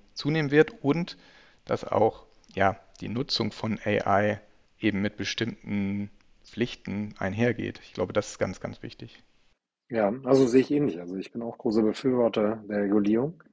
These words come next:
Speaker 2: hab aber, gehöre aber auch zu der Gruppe, die, die durchaus so ihre Befürchtungen hat, auch bei E-U-Thematik. Also du hattest es vorhin angesprochen, ne? Es ist sicherlich positiv, frühzeitig mit der Regulierung anzufangen, äh, auch seitens der E U, ne?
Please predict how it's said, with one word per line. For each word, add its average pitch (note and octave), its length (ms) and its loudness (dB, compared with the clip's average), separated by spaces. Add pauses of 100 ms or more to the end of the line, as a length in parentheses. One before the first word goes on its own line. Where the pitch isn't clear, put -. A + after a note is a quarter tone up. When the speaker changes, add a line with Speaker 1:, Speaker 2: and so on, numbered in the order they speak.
Speaker 2:
hab - 160 2
aber, B2 380 6 (120)
gehöre A2+ 380 6
aber B2 160 8
auch B2 100 0
zu - 140 -14
der A2+ 160 4
Gruppe, A#2+ 300 -4
die, G#2 280 -2
die G2 140 -8
durchaus G#2+ 360 -6
so A2+ 80 -8
ihre G#2+ 200 -4
Befürchtungen G2+ 560 -2
hat, E2+ 140 -8
auch F#2 100 -12
bei F#2 380 -8 (200)
E-U-Thematik. G#2+ 1000 2
Also G#2 240 6 (180)
du B2 80 2
hattest C3 240 4
es - 60 -10
vorhin B2+ 240 6
angesprochen, D3+ 580 -2
ne? C3 320 -6
Es A2+ 80 -10
ist B2 160 -8
sicherlich C#3 560 2 (200)
positiv, D#3 840 0
frühzeitig C3 540 4
mit A2 140 -4
der G#2 80 0
Regulierung G#2 500 -4
anzufangen, C3 580 -8 (140)
äh, A2 200 2
auch A2 140 -4
seitens A2 380 -4
der G#2 120 -2
E G#2 60 -6
U, D3 220 4
ne? D3+ 380 0